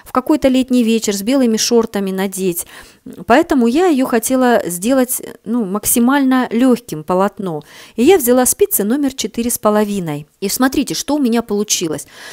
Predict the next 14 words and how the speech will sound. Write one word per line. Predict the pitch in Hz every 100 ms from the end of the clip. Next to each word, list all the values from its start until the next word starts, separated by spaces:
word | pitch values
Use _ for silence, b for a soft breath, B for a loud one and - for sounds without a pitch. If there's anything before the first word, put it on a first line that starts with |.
| B
То | -
есть | 214 -
я | 311 349 202
начала | 202 202 214 185
смешивать | 170 202 175 - 160 -
все | - 156
эти | - 180
ниточки | 247 339 277 - 254
между | 247 233 226
собой, | - 226 208 220
раскладывать, | 160 - 233 285 285 233 226 226
какой | 170 - 160
первый | - 262 285 233
цвет, | 247 - 220 220